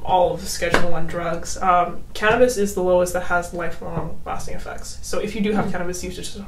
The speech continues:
Speaker 1: disorder, like, if you go into treatment or you're recognizing that you do need treatment, um, it's the one that's going to, like, affect you the least long term, which is really, really nice to hear, really, really nice to
Speaker 2: Mm-hmm.
Speaker 1: know. But at the same time, we also don't know, like, what that actually means.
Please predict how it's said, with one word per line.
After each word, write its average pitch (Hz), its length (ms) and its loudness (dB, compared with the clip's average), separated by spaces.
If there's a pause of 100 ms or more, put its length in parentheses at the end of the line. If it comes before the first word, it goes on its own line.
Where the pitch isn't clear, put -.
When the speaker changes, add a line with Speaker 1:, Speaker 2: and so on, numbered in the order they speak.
(160)
Speaker 1:
disorder, 175 480 -4
like, 175 280 -4 (440)
if 214 160 0
you 214 80 -2
go 190 220 2
into 196 160 -4
treatment 180 460 -6
or 180 60 -8
you're 185 140 0
recognizing 190 540 0
that 170 80 -6
you 175 80 -8
do 175 120 -10
need 175 160 -6
treatment, 175 440 -8 (340)
um, 175 500 -2 (480)
it's 226 200 2
the 233 120 6
one 208 200 0
that's 185 200 -4
going 180 340 -4
to, 208 100 -6
like, 160 440 -8
affect - 400 -4
you - 80 -6
the - 120 -6
least - 440 -6 (300)
long 175 240 -4
term, - 300 -8 (120)
which 196 160 -8
is - 280 -2
really, 175 280 -4
really 180 160 -6
nice 190 180 -8
to 208 80 -10
hear, 262 280 0
really, 202 180 0
really 185 180 -4
nice 226 160 0
to 240 40 2
Speaker 2:
Mm-hmm. 233 220 2
Speaker 1:
know. - 280 -4
But 269 140 8
at 202 140 8
the - 80 0
same 269 180 6
time, 247 240 4
we 208 80 4
also 208 180 2
don't 208 160 0
know, 196 300 0
like, 185 180 -8
what 180 140 -4
that 85 140 -6
actually - 240 -8
means. - 280 -8